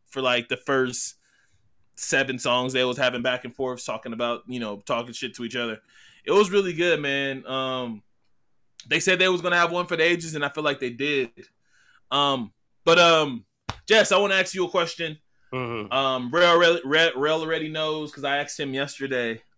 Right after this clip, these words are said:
Speaker 1: Um, now that we had this versus, um, and the, all these artists are now, uh, getting the flowers that they deserve,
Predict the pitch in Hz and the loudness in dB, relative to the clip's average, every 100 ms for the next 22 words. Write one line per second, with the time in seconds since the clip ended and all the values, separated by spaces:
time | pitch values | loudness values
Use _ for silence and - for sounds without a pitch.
0 | - 139 135 131 120 104 101 _ _ - | -4 -2 0 -2 -4 -8 -14 _ _ -18
1 | - - - _ _ _ _ _ _ _ | -14 -14 -16 _ _ _ _ _ _ _
2 | _ _ _ _ _ - 165 185 175 185 | _ _ _ _ _ -8 -4 0 0 0
3 | 180 170 151 170 - 147 139 143 139 127 | 2 2 0 -4 -2 -2 -2 -4 -6 -6
4 | 117 - - _ 135 135 127 120 110 104 | -12 -16 -20 _ -6 -2 -2 -4 -6 -12
5 | 104 _ _ _ _ _ _ _ _ - | -16 _ _ _ _ _ _ _ _ -8
6 | 127 127 123 120 127 131 - 117 139 135 | -4 -2 -2 -4 -6 -8 -4 0 0 0
7 | 139 139 135 131 123 110 82 131 135 131 | -2 -2 -4 -4 -4 -6 -8 -6 -4 -6
8 | 120 120 120 - 120 113 85 - 117 135 | -8 -12 -16 -8 -6 -6 -8 -12 -8 -6
9 | 131 123 117 127 127 120 107 123 117 104 | -6 -8 -4 0 0 -2 -6 -8 -8 -6
10 | 123 120 117 110 - | -4 -4 -6 -10 -16